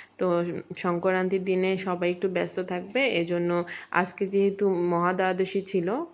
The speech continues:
এজন্য আজকে গোপাল সোনাদেরকে নিয়ে একটা পিকনিকের আয়োজন করা হয়েছে।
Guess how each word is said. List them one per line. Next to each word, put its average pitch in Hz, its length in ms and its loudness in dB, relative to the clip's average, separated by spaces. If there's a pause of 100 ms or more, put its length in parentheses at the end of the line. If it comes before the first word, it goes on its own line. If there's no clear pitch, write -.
এজন্য 180 360 -2
আজকে 175 500 -2
গোপাল 175 380 0
সোনাদেরকে 175 640 -2
নিয়ে 180 400 0
একটা 185 220 -2 (100)
পিকনিকের 175 440 -4
আয়োজন 165 480 -2
করা 160 260 -4
হয়েছে। 175 420 -6